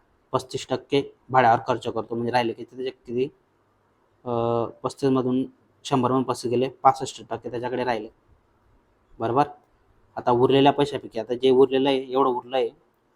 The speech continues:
त्याच्यानंतर किती? तो सत्तर टक्के किराणा, किराणा मालावर, मग त्याच्याकडे ते काय राहिलं किती? तीस टक्के. म्हणजे इथे हे जे उत्तर येईल ते काय राहील? मासिक बचत राहील.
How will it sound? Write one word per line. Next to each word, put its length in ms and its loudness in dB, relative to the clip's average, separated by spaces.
त्याच्यानंतर 400 -4
किती? 220 -6
तो 100 -2
सत्तर 280 -4
टक्के 200 -6
किराणा, 380 4
किराणा 260 6
मालावर, 340 2
मग 80 -10
त्याच्याकडे 360 -8
ते 100 -8
काय 200 0
राहिलं 280 0
किती? 280 -12
तीस 200 -2
टक्के. 440 -12
म्हणजे 180 0
इथे 240 0
हे 220 4
जे 100 4
उत्तर 280 0
येईल 160 0
ते 80 -2
काय 160 4
राहील? 160 0
मासिक 340 4
बचत 280 -16
राहील. 140 -16